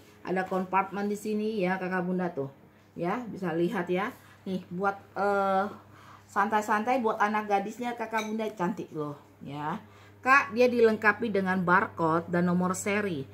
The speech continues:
Dengan tag-nya dia brand dari Kate Kingston. Kakak Bunda,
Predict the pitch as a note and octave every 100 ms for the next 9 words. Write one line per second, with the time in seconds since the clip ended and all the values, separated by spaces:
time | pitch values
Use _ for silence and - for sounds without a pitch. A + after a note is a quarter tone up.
0 | - - D#3 E3+ F3 F3 F#3+ G#3 - F3+
1 | E3+ F#3 F#3+ E3+ E3+ E3+ E3+ E3+ D#3+ E3
2 | F3 F#3+ F3+ G3+ G3+ G3+ G3+ E3+ - -
3 | F#3+ G#3 G3+ A3 G#3+